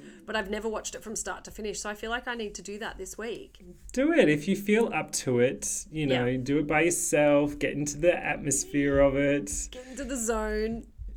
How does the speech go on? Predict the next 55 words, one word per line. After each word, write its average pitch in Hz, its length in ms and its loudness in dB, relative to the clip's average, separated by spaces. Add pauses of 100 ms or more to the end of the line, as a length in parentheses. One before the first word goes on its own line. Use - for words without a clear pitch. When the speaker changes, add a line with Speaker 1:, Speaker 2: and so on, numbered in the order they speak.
(140)
Speaker 2:
You 131 160 -2
know, 117 360 0
Speaker 1:
So - 220 0
Speaker 2:
I - 20 0
Speaker 1:
usually 254 420 -4
when 370 160 -4
I 202 220 0
watch 226 240 -6
scary 262 380 -4
movies, 269 380 -6
it's, 214 160 -8
like, 214 280 -6
at 202 80 -8
half - 240 -6
past 240 200 -2
eight 185 160 -4
in 196 60 -12
the 202 60 -6
morning. 214 520 -4 (220)
Um, 196 420 0
so - 140 -4
I 190 40 -2
wake 185 220 -6
myself 403 360 -4
up 440 160 -2
early, 339 320 -2
have 277 100 -6
a 247 60 -8
cup 285 180 -8
of 311 60 -6
tea, 254 520 -4
have 196 160 -2
all 202 120 -2
the 226 80 -10
curtains 220 400 -4
open, 214 320 -2
lights 185 340 -4
on. 208 300 -4 (120)
Speaker 2:
I 127 140 0
can 139 160 0
imagine. 120 480 4
Speaker 1:
<laughs> - 20 2
Watch 247 300 2
it. 254 240 2
Speaker 2:
We're 143 140 0
totally 135 480 4
Speaker 1:
And - 0 -
then 415 100 6
Speaker 2:
opposite. - 320 2
<laughs> - 800 4
Speaker 1:
<laughs> - 320 2
and 302 160 -2
then 339 140 0
I 311 140 2
just 277 220 -6